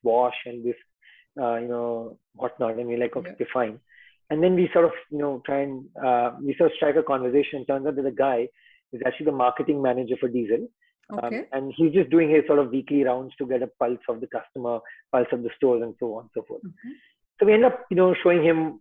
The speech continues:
Speaker 1: uh, you know, pitching our product to him, uh, which is the idea, uh, that we tried in the other stores.
Speaker 2: Right.
Speaker 1: He said, "You know, this is interesting. Why don't you come meet my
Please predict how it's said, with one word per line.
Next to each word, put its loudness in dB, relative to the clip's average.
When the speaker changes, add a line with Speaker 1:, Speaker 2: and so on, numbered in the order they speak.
Speaker 1:
uh, 0
you 2
know, -2
pitching -4
our 0
product -2
to -2
him, -6
uh, -2
which -4
is -2
the 0
idea, 2
uh, -4
that 0
we -4
tried 2
in -6
the -2
other -2
stores. 2
Speaker 2:
Right. -10
Speaker 1:
He -10
said, 4
"You 6
know, 6
this 4
is 0
interesting. 0
Why 4
don't 0
you 0
come -2
meet -4
my -2